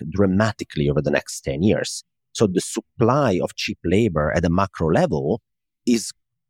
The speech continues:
not gonna be to the same impulse it was over the last ten to twenty years. So you might start to see some initial shift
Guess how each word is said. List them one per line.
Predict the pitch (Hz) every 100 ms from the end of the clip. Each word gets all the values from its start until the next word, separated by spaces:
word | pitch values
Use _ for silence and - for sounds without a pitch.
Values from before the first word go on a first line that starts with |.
| _
not | 120 127 151
gonna | 139 123
be | 95 120 117 _ _ _ _ _ -
to | 107
the |
same | - 107 104
impulse | 123 131 107 95 90
it | - 98
was | 92 78 76
over | 73
the |
last | 73 71 -
ten | 76 73
to | 71
twenty | 65 65 -
years. | - 57 - - - - _ _ _
So | -
you | 113 117
might | 117 120 131 147 -
start | - - - 113 113
to | 107
see | - 98 87
some | - - 175 110 87
initial | 101 123 - 107
shift | - - 92 - -